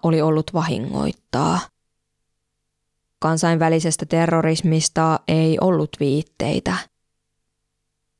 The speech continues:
Jotkin epäilykset kääntyivät loppuvuoden kaksituhatta kolme risiinikirjeisiin,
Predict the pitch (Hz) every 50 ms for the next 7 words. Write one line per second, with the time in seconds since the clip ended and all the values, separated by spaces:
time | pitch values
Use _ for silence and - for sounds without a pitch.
0 | _ _ _ _ - - 170 160 156 156 - - 180 170 123 170 160 - 175 170
1 | 165 165 160 165 160 - - 175 165 160 - - - - 175 170 170 165 160 170
2 | 165 160 156 160 160 - - 160 160 170 190 - - 175 160 156 160 156 156 156
3 | 160 - 170 180 - - 170 - 160 160 156 - - 151 - 180 175 170 165 156
4 | 151 156 156 151 - - - 175 185 185 - - 170 151 151 151 - - 156 156
5 | 156 147 151 151 151 147 139 - 170 165 - - - 135 147 170 175 175